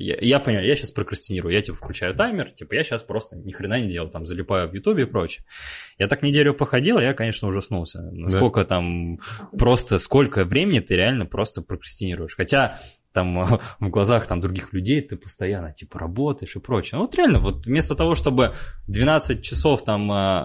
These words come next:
Speaker 1: работать, там, а, урывками по полчаса, а, там, отвлекаться на YouTube.
Speaker 2: Три раза в неделю, а
Speaker 1: Три
Speaker 2: остальные
Speaker 1: раза в
Speaker 2: четыре
Speaker 1: не-
Speaker 2: недели.
Speaker 1: Да,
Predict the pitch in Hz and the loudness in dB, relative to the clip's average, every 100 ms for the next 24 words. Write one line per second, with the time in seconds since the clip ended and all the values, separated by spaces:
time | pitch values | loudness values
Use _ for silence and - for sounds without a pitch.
0 | 104 107 131 131 101 90 - 92 92 92 | 2 4 4 4 2 -2 -2 -4 -2 -2
1 | 90 87 - 113 123 123 110 95 92 95 | -4 -4 -2 4 4 4 -2 -4 -2 0
2 | 113 104 - - 110 98 92 90 90 87 | 2 0 -2 0 2 4 2 -2 -6 -6
3 | 90 87 92 87 87 104 - 101 - 98 | -8 -6 -8 -8 -6 -4 0 0 0 -6
4 | 95 113 107 98 92 90 98 95 90 78 | -2 2 4 4 4 2 2 2 0 -2
5 | 80 120 117 113 104 110 101 95 90 92 | 2 4 6 6 4 4 4 4 2 2
6 | 85 98 113 104 90 82 87 | 0 2 4 4 2 -2 -8